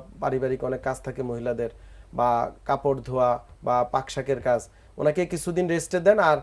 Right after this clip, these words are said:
মেরুদণ্ডের এমআরআই করে ডাক্তার সাহেবকে আবার বলেন, এমআরআই করে দেখে ওই অনুযায়ী ট্রিটমেন্টে যেতে হবে।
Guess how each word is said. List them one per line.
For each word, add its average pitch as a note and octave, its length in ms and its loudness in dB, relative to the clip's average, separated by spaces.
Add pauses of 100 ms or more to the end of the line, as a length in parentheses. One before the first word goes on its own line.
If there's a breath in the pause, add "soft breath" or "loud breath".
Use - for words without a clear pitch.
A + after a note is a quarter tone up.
(280 soft breath)
মেরুদণ্ডের E3 440 0
এমআরআই E3 380 2
করে F3 360 2
ডাক্তার D3+ 300 0
সাহেবকে D3 340 -2
আবার C#3 180 2
বলেন, D3 260 -2
এমআরআই D3+ 260 2
করে C#3 240 -2
দেখে C3 340 -4 (520 soft breath)
ওই G#3 160 12
অনুযায়ী A3 360 8
ট্রিটমেন্টে D3+ 420 -2
যেতে B2+ 240 -2
হবে। A#2+ 260 -4